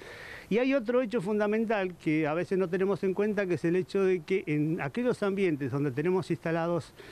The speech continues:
artefactos de cámara abierta, vale decir, por ejemplo, una cocina, un termotanque, un calefón, eh, normalmente, eh, y reglamentariamente tienen que ir colocadas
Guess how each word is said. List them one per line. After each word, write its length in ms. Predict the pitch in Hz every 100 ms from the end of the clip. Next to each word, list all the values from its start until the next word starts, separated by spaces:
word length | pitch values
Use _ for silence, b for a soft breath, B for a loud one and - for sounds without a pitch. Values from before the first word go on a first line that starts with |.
| B B
artefactos 600 | - 135 143 - 165 185
de 120 | 147 131
cámara 300 | 190 175 175
abierta, 520 | 175 143 120 139 135 160 147 151
vale 220 | 139 135 147
decir, 300 | 147 160 131
por 100 | 117
ejemplo, 300 | 180 151 175
una 240 | 175 175
cocina, 720 | 139 160 - 202 175 151 160 147
un 200 | 165 147
termotanque, 880 | 143 139 127 135 196 160 139 156 143 B B B
un 120 | 156 156
calefón, 600 | 147 139 - 196 180 - B B B B B
eh, 460 | 165 175 175 175 175
normalmente, 880 | 180 220 233 254 269 240 170 202 233 - B B -
eh, 160 | 139 -
y 120 | 165
reglamentariamente 960 | 147 143 143 147 147 220 214 214 160 143
tienen 400 | 156 240 220 160
que 120 | 190
ir 140 | 208
colocadas 720 | 190 180 175 214 202 196 165